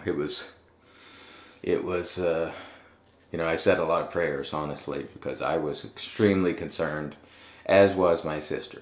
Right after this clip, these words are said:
But, you know, we're, we're pulling through it. So, you know, thank you.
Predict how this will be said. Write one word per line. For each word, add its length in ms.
But, 440
you 140
know, 80
we're, 280
we're 140
pulling 340
through 280
it. 80
So, 380
you 100
know, 180
thank 300
you. 180